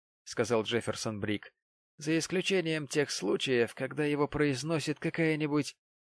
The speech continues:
невежественная служанка, незнакомая с благами нашего строя. Так же, как вот это. Здесь у нас нет хозяев». «Все владельцы, не так ли?» сказал Мартин.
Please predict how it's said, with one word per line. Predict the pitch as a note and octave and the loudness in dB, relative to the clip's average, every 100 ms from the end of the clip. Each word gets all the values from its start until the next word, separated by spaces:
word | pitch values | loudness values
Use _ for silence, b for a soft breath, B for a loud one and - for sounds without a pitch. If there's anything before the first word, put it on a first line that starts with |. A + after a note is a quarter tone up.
| - | -8
невежественная | C3+ D#3 E3 D#3 C#3+ - D3 C#3+ C#3+ | 0 4 4 4 0 -2 -4 2 0
служанка, | C3 C#3+ D3 D3 C#3 B2 - A2 | 0 0 2 6 6 4 -2 -2
незнакомая | B2+ E3 D3+ E3+ F3 F3+ D3 B2+ A#2+ | 0 0 2 0 2 4 2 2 -2
с | A2+ | -2
благами | A2+ C#3 C#3 C#3+ C3+ | 0 0 2 2 2
нашего | C3+ B2+ C3 B2+ | 0 0 0 -2
строя. | - - B2 A2+ G2+ F#2 - _ _ _ _ - | -2 -2 0 0 0 -4 -10 _ _ _ _ 0
Так | G#3 E3+ | 2 4
же, | E3 | 2
как | E3 D3+ | 2 2
вот | D3 D#3 - | 2 0 4
это. | B2+ G#2+ F#2 - _ _ _ _ - | 2 2 -4 -8 _ _ _ _ -16
Здесь | A2 D#3 F#3 - | -6 -2 0 0
у | E3 | 2
нас | E3 D3 D3+ | 2 2 0
нет | E3 F3 - - - | 2 2 2 -14 -6
хозяев». | C3 B2 B2 A2+ G2+ F#2+ - _ _ _ _ _ _ _ | -2 0 2 2 0 -6 -14 _ _ _ _ _ _ _
«Все | - - E3+ | -8 -2 0
владельцы, | E3 D#3+ F3+ D#3+ D#3+ B2 - A2 G#2 | 0 4 2 6 4 4 2 0 0
не | A#2 C3+ | -4 -2
так | F#3+ F3+ | 2 2
ли?» | A#2+ G#2+ G2 _ _ | 4 2 0 _ _
сказал | - - G#2+ G#2 | -8 -4 0 0
Мартин. | G2+ F#2+ - F#2 F#2 | 0 -2 -2 -10 -10